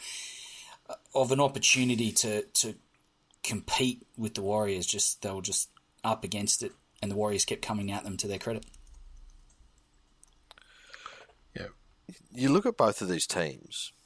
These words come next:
Speaker 2: and I, it makes me wonder, if you're a coach in the N R L, do you go back to very fucking basics? Like,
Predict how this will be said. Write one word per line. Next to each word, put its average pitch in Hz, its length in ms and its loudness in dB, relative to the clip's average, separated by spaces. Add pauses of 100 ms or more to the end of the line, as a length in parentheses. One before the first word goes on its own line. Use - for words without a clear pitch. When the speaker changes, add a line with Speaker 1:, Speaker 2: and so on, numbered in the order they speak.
(500)
Speaker 2:
and 117 120 6
I, 123 160 6 (180)
it 127 140 2
makes 151 300 4
me 117 80 0
wonder, 95 480 2 (240)
if 101 120 -6
you're 160 120 4
a 202 60 0
coach - 360 4
in 101 60 -4
the 90 100 0
N 87 80 2
R 76 200 0
L, - 220 -6 (1800)
do 120 100 -8
you 170 200 -2
go 165 180 8
back 101 280 4
to - 80 -2
very 107 280 6
fucking 87 440 2
basics? - 640 -4 (1300)
Like, 113 180 2